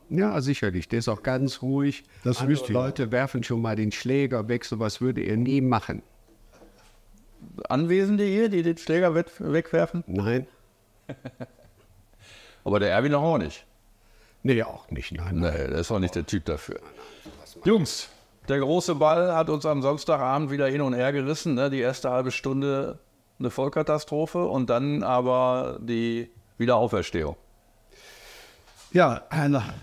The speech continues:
Speaker 2: die erste halbe Stunde, muss man ehrlich sagen, das war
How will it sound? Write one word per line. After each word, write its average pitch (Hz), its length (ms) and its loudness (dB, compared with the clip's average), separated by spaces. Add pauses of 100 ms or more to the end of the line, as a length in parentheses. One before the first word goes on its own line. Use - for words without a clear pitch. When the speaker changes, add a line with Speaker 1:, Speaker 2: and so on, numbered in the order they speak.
(120)
Speaker 2:
die 120 80 0
erste 123 480 0
halbe 117 400 -2
Stunde, 127 400 2
muss 120 220 -2
man 101 120 0
ehrlich 104 300 0
sagen, 107 600 0 (760)
das 98 300 0
war 110 220 2